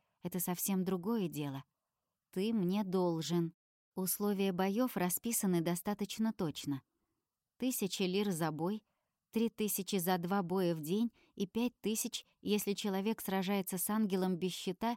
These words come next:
и уходит с арены живым. Правда, таких безумцев я пока не встречала.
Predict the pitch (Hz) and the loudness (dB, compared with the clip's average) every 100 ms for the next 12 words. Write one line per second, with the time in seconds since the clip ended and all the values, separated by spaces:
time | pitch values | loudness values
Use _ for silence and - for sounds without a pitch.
0 | _ _ - 196 190 240 240 220 - 196 | _ _ -2 0 2 2 2 2 0 0
1 | 202 220 220 208 233 202 151 139 _ _ | 2 4 4 2 2 2 2 0 _ _
2 | _ _ _ _ _ - 190 170 160 160 | _ _ _ _ _ -6 -2 -2 -2 -4
3 | 175 - 180 165 165 202 190 180 - 180 | -4 -2 0 0 0 0 0 -4 -4 -2
4 | 175 185 180 170 - 170 170 220 220 156 | -2 -2 0 0 -2 -6 -4 -2 -2 -2